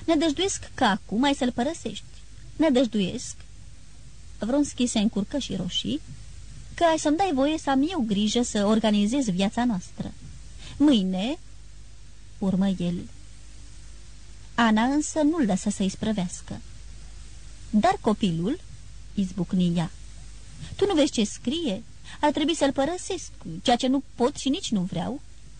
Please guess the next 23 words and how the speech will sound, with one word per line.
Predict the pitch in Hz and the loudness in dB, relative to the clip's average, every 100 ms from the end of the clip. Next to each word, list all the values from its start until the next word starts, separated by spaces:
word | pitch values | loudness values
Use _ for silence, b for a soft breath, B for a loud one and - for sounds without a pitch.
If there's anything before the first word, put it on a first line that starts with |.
| - - - - - - - - - - | -14 -14 -16 -16 -16 -16 -14 -14 -14 -10
„Pentru | - 392 - | -6 -4 2
numele | 208 277 240 | 4 6 6
lui | 220 190 | 6 4
Dumnezeu, | 196 185 185 196 262 247 B B - | 4 4 4 4 2 0 B B 0
ce | 392 294 | 4 6
e | |
mai | 196 180 | 6 4
bine? | 180 180 170 - - B | 2 2 0 -4 -12 B
Să-ți | - 294 | 0 2
părăsești | 294 247 381 - | 4 4 2 -2
copilul | - 277 - 208 214 359 - - | 2 2 2 -2 -2 -4 -8 -6
sau | 415 | -2
să | 403 | 0
rămâi | 220 208 226 | 4 6 6
în | |
situația | 233 208 202 175 - 196 | 4 2 2 2 2 2
asta | 220 185 180 | 2 2 2
înjositoare?” | 180 180 208 - 180 175 - - - - - - - - - - - - - - - - | 2 0 -2 -2 -2 -2 -8 -12 -16 -14 -14 -14 -14 -14 -14 -14 -12 -10 -10 -10 -12 -2
„Înjositoare | 277 269 233 240 240 202 202 | 4 6 6 2 4 4 4
pentru | 262 285 359 | 2 0 -2
cine?” | - 226 170 - - - - - - - - - - - - | -4 -2 -2 -4 -10 -16 -14 -14 -14 -16 -16 -12 -12 -12 -2
„Pentru | 262 202 302 370 | 2 2 0 -4
toți | 392 294 - | -4 -6 -8